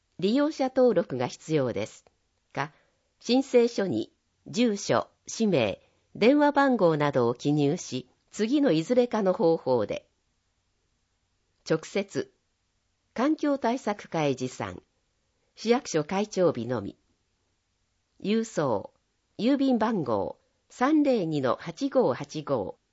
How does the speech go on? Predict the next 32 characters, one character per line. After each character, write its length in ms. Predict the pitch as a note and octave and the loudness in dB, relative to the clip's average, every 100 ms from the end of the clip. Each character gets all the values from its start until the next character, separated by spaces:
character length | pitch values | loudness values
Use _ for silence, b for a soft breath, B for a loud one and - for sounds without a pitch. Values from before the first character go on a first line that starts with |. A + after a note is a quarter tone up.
| _ _ | _ _
寺 300 | - F3+ E3+ | -4 -2 -2
田、 220 | C3 A#2 - _ _ _ | -2 -4 -4 _ _ _
五 120 | - F3+ | -4 -2
千 240 | D4+ D#4+ | -2 -2
百 220 | F#3+ D#3+ | -2 -6
三 300 | - G#3 G3+ | -4 -2 -2
十 240 | - A2+ G2+ | -2 -4 -6
九。 360 | - C3+ - - _ _ _ _ _ _ _ | -4 -4 -4 -12 _ _ _ _ _ _ _
環 220 | A#3 D4+ | -2 0
境 220 | D4+ D4 C4+ | 0 -2 -2
対 220 | A3+ A3+ | -4 -4
策 320 | - E3+ - | -6 -8 -8
課 260 | B2 A#2 - - | -4 -4 -6 -10
リ 100 | E3+ | -8
サ 180 | - D#4 | -4 -4
イ 80 | D#4+ | -4
ク 140 | D#3+ | -4
ル 100 | D#3 | -4
推 240 | - B3 | -4 -4
進 260 | A#3+ G#3+ G#3 | -4 -4 -2
係 400 | F#3+ - C#3+ B2 | -2 -4 -4 -2
宛 120 | G#2 | -4
て。 280 | - F2+ - _ _ _ _ _ _ - | -4 -10 -10 _ _ _ _ _ _ -4
消 280 | F3+ - C#4 | -2 0 0
印 300 | B3+ A#3 D#3+ | 2 0 0
有 180 | F3 | -2
効。 460 | F#3 - A#2 F#2+ - _ _ _ _ _ _ _ _ _ _ | -2 -2 -2 -2 -8 _ _ _ _ _ _ _ _ _ _
フ 120 | A3 | -4
ァ 20 | |
ッ 20 | - | -4
ク 100 | - | -6
ス 260 | - B2+ | -10 -10